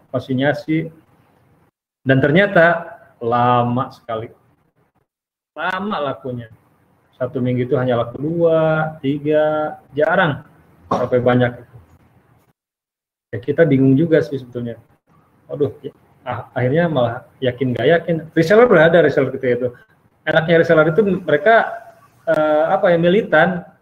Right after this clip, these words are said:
dia door to door reseller itu. Sebelum pandemi itu mereka door to door berani. Ketika pandemi mereka malah bermainnya online. Nah, saya coba, karena banyak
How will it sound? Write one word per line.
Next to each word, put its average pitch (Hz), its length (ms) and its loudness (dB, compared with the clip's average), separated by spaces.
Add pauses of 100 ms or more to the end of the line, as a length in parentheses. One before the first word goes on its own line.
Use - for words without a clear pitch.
dia 165 180 0
door 147 300 4
to 156 80 -2
door 160 320 4
reseller 131 340 -2
itu. 127 160 -12 (1200)
Sebelum 135 280 -4
pandemi 139 320 -2
itu 160 100 -6
mereka 165 320 0
door 131 160 0
to 139 80 -6
door 139 240 0
berani. 120 380 -4 (720)
Ketika 120 320 -6
pandemi 127 320 -4
mereka 135 240 -2
malah 123 260 -2
bermainnya 120 460 -8
online. 117 400 -10 (560)
Nah, 131 160 -4 (1200)
saya 196 220 0
coba, 180 420 4 (460)
karena 151 200 2
banyak 143 280 0